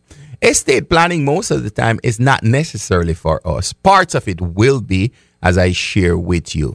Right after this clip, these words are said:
okay? But it's mostly, if you ask yourself, it's for those you love.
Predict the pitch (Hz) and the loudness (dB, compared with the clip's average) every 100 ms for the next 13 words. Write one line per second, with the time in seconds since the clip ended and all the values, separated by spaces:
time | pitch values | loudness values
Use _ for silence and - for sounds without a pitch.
0 | - 90 - 113 240 _ _ _ - 101 | -4 -2 2 2 2 _ _ _ -10 -8
1 | 87 98 123 98 - - _ - - 127 | -2 2 4 2 -4 -20 _ -20 -2 0
2 | 123 - 127 143 156 151 139 139 117 127 | 0 0 2 4 2 2 0 -4 -2 -4
3 | - 135 127 - 113 - 104 90 - _ | 0 0 0 -2 -4 0 0 0 -4 _
4 | _ - _ - 151 143 - - 117 107 | _ -20 _ 0 0 0 -4 -2 -2 0
5 | 107 127 135 117 110 113 104 95 85 92 | 0 2 0 0 0 2 4 2 0 -8
6 | 87 | -10